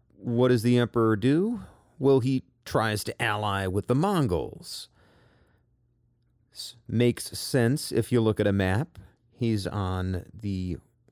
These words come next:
west side of Osman. The Mongols are to the east, and after all, the Mongols might have some interest in recovering a lost vassal. But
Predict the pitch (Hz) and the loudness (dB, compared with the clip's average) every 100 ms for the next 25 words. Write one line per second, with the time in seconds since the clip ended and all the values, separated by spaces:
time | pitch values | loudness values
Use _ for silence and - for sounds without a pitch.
0 | _ _ 92 101 107 - - - 110 101 | _ _ -6 -4 -4 -8 -8 -2 0 0
1 | 104 98 101 98 107 98 87 107 131 180 | -2 -2 -2 -4 -4 -4 -4 -4 -2 -2
2 | 139 107 98 101 98 95 98 92 95 110 | -2 -2 -2 -2 -4 -2 -4 -4 -4 -2
3 | 120 113 151 - - 87 82 - _ _ | 0 0 -2 -8 -6 -4 -4 -8 _ _
4 | _ _ _ - 82 80 78 82 107 110 | _ _ _ -8 -6 -6 -2 0 2 2
5 | 139 117 87 80 90 92 87 85 82 - | 0 0 -2 -2 -2 -2 0 -2 -4 -4
6 | 87 85 71 85 85 80 - 90 76 95 | -2 -2 -2 -2 -2 -4 -6 -6 -2 -4
7 | - 98 85 101 - - - 104 101 101 | -2 0 0 -2 -10 -12 -4 -2 -2 -2
8 | 110 104 - 147 131 123 117 110 117 151 | -4 -6 -4 -2 2 2 2 2 0 -4
9 | 196 _ _ _ _ _ _ _ - 120 | -8 _ _ _ _ _ _ _ 0 2
10 | 107 107 110 98 92 - 95 98 90 85 | 2 0 0 -2 -6 -8 -4 -2 -2 -4
11 | 98 92 104 160 - _ _ _ _ _ | -4 -4 -4 -6 -10 _ _ _ _ _
12 | _ - 156 | _ -2 0